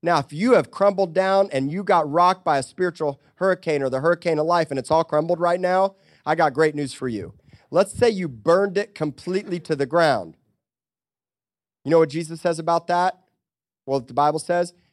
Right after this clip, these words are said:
he takes those ashes and makes something beautiful. He trades it.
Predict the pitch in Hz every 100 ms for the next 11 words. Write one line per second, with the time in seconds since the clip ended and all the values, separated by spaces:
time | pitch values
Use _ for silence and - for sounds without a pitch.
0 | _ _ 175 185 180 - 208 208 - _
1 | 170 175 - 151 185 208 - 127 120 -
2 | _ _ _ _ - 139 131 - _ 120
3 | 139 170 - - 160 156 139 127 170 151
4 | 139 135 160 165 165 120 -